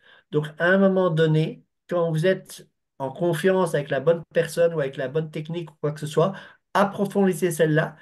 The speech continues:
Et si jamais à un moment donné, vous voyez que ça va plus, il faut aller voir ailleurs. Mais si vous allez voir à tout moment, de tous les côtés, je vous garantis qu'il n'y a rien qui avancera.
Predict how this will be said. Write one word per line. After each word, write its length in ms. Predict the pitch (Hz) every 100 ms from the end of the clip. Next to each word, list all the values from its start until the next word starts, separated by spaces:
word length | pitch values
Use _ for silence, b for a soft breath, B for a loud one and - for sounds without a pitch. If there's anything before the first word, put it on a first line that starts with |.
| B B
Et 100 | -
si 240 | 147 - 202
jamais 260 | 202 196
à 100 | 196
un 40 | 180
moment 260 | 180 180
donné, 160 | 180 180
vous 60 | 160
voyez 160 | 165
que 60 | 156
ça 100 | 151
va 100 | 147
plus, 400 | 151 185 156 151 151
il 60 |
faut 100 | 151
aller 120 | 139
voir 180 | 131 143
ailleurs. 380 | 143 143 160 208 B B B
Mais 120 | 147
si 180 | 151 214
vous 80 | 196
allez 80 | 190
voir 280 | 185 165 120
à 100 | 147
tout 200 | - 226
moment, 320 | 202 196 185
de 80 | 139
tous 180 | - 220
les 120 | 202
côtés, 460 | 190 - 165 196 b b
je 120 | - 151
vous 80 |
garantis 520 | 143 185 185 170 196 190
qu'il 100 | 143
n'y 60 |
a 40 | 127
rien 200 | 175 170
qui 120 | 170
avancera. 460 | 160 156 151 139